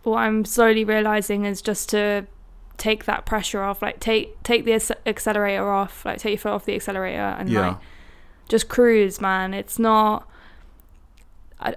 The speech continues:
Speaker 1: I don't know what we're striving for here. What, what, what, what,
Speaker 2: Yeah,
Speaker 1: are,
Speaker 2: it's
Speaker 1: what are we trying to get to? What
Speaker 2: You,
Speaker 1: checkpoints
Speaker 2: can
Speaker 1: are we
Speaker 2: I
Speaker 1: trying to achieve? Right, the life is now.
Speaker 2: The
Speaker 1: The
Speaker 2: answer feels so simple, but it feels so hard to do at the same time. I don't know. Do you get
Speaker 1: But
Speaker 2: what
Speaker 1: just be,
Speaker 2: Yeah.
Speaker 1: just be,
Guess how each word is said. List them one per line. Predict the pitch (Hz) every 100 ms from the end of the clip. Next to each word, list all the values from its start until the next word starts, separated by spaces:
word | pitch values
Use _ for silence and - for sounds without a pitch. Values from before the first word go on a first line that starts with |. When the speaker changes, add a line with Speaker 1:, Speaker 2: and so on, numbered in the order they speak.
| -
Speaker 1:
I | 214
don't | 247
know | 262 262
what | 226 247
we're | 247
striving | 240 262 247 277 269 262
for | 240 226
here. | 208
What, | 196 233 233
what, | 240 -
what, | 262 247
what, | 226 311
Speaker 2:
Yeah, | 349
Speaker 1:
are, |
Speaker 2:
it's | 247 247
Speaker 1:
what | 302 339 - -
are | 311
we | 330
trying | 294 277 294
to | 277
get | 233 269 -
to? | - 208
What | 247 277
Speaker 2:
You, | 381
Speaker 1:
checkpoints | 240 220 339 277
Speaker 2:
can | 240
Speaker 1:
are | 269
we |
Speaker 2:
I | 254
Speaker 1:
trying | 262 262 269
to |
achieve? | 254 247 277 262 202
Right, | 208 196
the | 226
life | 226 247 269 254
is | 233
now. | 233 233 214
Speaker 2:
The | 208
Speaker 1:
The |
Speaker 2:
answer | 262 214 208 226
feels | 226 190 175
so | - 196
simple, | 190 - 190 - 143
but | 123 135
it | 139
feels | - 165 147 -
so | 170 165 160
hard | 147 151 151
to | 135
do | 123 139 151
at |
the | 139
same | - 143 143 139
time. | 151 156 180
I | 170
don't | 175 214
know. | 208 156
Do | 131
you | 165
get | 190
Speaker 1:
But | 285
Speaker 2:
what |
Speaker 1:
just | 339 330 -
be, | 294 320 320 214 175
Speaker 2:
Yeah. | 190
Speaker 1:
just | 269 269 113 147
be, | 254 262 277 302